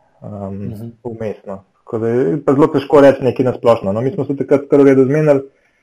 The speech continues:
Speaker 1: ehm, ker oni pač so prej samo to na Kitajskem prodali, pa na Tajvanu in so v resnici precej majhne količine dosegali.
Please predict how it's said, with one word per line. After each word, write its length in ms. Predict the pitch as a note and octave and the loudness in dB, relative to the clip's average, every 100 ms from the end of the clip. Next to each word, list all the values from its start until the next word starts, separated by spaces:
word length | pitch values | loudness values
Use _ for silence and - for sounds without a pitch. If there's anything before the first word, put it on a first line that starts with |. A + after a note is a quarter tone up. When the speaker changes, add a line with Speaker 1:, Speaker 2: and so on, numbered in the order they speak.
| _ _ | _ _
Speaker 1:
ehm, 400 | D3 A#2+ B2 A#2+ | 0 2 4 2
ker 160 | B2 C3+ | 0 2
oni 220 | C3+ C3+ C3+ | 2 2 -2
pač 140 | C3+ - _ D3 C#3+ | -6 -8 _ -18 -16
so 200 | - C3 | -4 -2
prej 400 | B2+ C#3+ C#3+ C3+ | 0 2 4 2
samo 260 | C3+ C3+ C3+ | -2 -4 -4
to 200 | C3+ C#3 | -4 -4
na 100 | B2+ | -4
Kitajskem 540 | B2 B2+ C3+ C#3 - C3 | -6 -2 -2 -2 -6 -6
prodali, 300 | C3 C3 B2+ | 0 0 0
pa 80 | C3 | -4
na 80 | B2+ | -2
Tajvanu 440 | C#3 C3 C3 C3 | 0 0 0 -2
in 40 | B2 | -6
so 120 | C3 | -4
v 80 | B2 | -4
resnici 280 | C3+ B2 | -6 -12
precej 300 | - B2 C3+ | -10 -6 -2
majhne 320 | C3 B2+ - B2 | -2 -2 -4 -6
količine 480 | B2+ B2 - A#2+ | -4 -4 -6 -8
dosegali. 460 | G#2 F#2+ A2+ G#2 | -8 -10 -8 -6